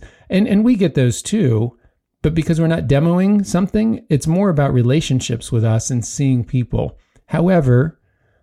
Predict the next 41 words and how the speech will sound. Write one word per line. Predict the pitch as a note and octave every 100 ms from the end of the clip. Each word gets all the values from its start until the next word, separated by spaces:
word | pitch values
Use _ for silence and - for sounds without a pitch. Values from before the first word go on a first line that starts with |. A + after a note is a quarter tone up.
| _
there's | C#3 C#3 C3
still | - - F3+ F#3+
that | F#3 G#3 -
feeling | - E3+ D#3 B2 A#2
when | - B2
I'm | C3
standing | C3+ - C#3+ C#3+ C#3+
in | C3+
our | B2+
ten-by-twenty | A#2+ D3 D#3+ D#3+ D3+ - C3 C#3
carpeted | C3 C3 C#3+ C#3+ C#3 C3+ B2+ - _ _ -
pipe | C3 E3 - C#3+
and | B2 A2
drape | A#2+ C#3+ D3+
area | D3 D3 B2 A2 G#2+ - _ _ _ _
that | D#3 D3+
it | -
feels | - G3 A#3 -
kind | - F3+ F#3+
of | D#3+
outdated | C3 E3+ E3+ C#3 D#3+ D#3 A2
to | -
me | A2 E2 D2 - - _
to | -
be | C3 C3+
standing | - - D3 D3+ D3+ C#3
in | - C3+
this | C#3 -
area, | C3+ B2+
kind | A#2+ - G#3+
of | F#3+ B2
waiting | D3 F3+
for | - D#3+
someone | C#3 C3+ C#3
to | C3+
go | C3+
by | A2 A#2 A#2+ A#2
and | A#2+ A#2 -
pull | D3+
them | D#3+ C#3 C3
in | B2 A#2+ A#2+